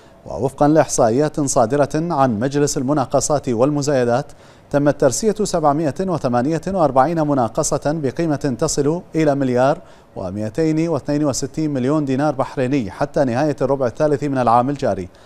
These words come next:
وانطلاقا من أهداف برنامج التوازن المالي، حقق المجلس وفورات مباشرة بقيمة ثلاثين فاصلة ثمانية مليون دينار من خلال مائتين وستة وثلاثين عملية، عملية تفاوض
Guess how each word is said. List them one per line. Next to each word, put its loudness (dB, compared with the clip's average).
وانطلاقا 2
من 0
أهداف 0
برنامج 0
التوازن 0
المالي، -2
حقق 0
المجلس 0
وفورات 4
مباشرة 0
بقيمة -2
ثلاثين 2
فاصلة 0
ثمانية -2
مليون -2
دينار 0
من -4
خلال -2
مائتين -2
وستة -4
وثلاثين -2
عملية، 0
عملية 0
تفاوض 0